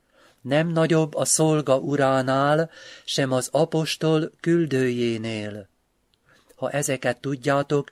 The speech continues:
boldogok lesztek, ha megteszitek. Nem mindnyájatokról mondom, én tudom,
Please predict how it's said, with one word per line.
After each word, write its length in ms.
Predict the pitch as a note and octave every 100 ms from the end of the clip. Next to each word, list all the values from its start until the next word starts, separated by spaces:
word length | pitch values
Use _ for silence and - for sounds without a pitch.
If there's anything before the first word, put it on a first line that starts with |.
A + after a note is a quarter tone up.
| - - _
boldogok 680 | G#2 C3 F3 F3+ F3 F3 -
lesztek, 520 | E3+ D#3 - D#3+ D3+
ha 120 | D3
megteszitek. 1000 | C#3 C3+ - A2+ - A2+ A2 G#2+ G#2 - _ _ _ _ _ _ _ _ _ _ _ _
Nem 200 | - G3
mindnyájatokról 920 | F3+ D3+ C#3+ C3+ C3+ C3+ C3+ C3+ C3+ C3
mondom, 600 | B2+ A#2+ A#2 B2 C#3 C#3+ _ _ _ - - _
én 280 | D3 C#3 B2+
tudom, 500 | F#3+ E3 D3+ D3